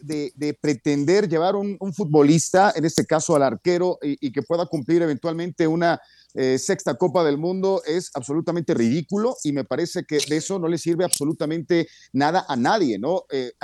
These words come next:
¿de qué le sirve a la selección mexicana, eh, poder presumir ya a varios futbolistas con cinco Copas del Mundo? Para nada. No llegamos al quinto partido. ¿Por qué no pensar si, eh, eh, eh, en esta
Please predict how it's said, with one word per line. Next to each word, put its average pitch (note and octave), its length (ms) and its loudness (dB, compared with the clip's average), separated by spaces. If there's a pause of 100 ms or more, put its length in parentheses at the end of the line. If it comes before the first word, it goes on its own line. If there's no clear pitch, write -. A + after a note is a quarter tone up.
(140)
¿de D3+ 140 -4
qué G#3 120 4
le A#3 100 6
sirve A#3 300 2
a - 20 4
la G3 80 2
selección E3 320 -2
mexicana, F3 480 -2 (220)
eh, D3 100 -2
poder F3+ 340 2
presumir F#3 640 -2
ya F3+ 260 -2
a F3 40 -2
varios F#3+ 320 -2
futbolistas E3 500 -8
con D3 140 -4
cinco F#3 320 0
Copas D3+ 320 2
del A#2+ 140 4
Mundo? G3 460 2
Para F3+ 200 4
nada. A#3+ 460 -2 (180)
No A3 140 -2
llegamos A3+ 400 -2
al F3+ 100 -2
quinto A3+ 320 -2
partido. A3+ 640 2 (240)
¿Por B2+ 160 -2
qué F#3 100 -2
no A3+ 160 2
pensar G#3+ 500 2
si, G#3 400 -6 (200)
eh, D3 280 2
eh, D#3 160 2
eh, D#3+ 180 -2
en F3 120 -2
esta G#3 420 2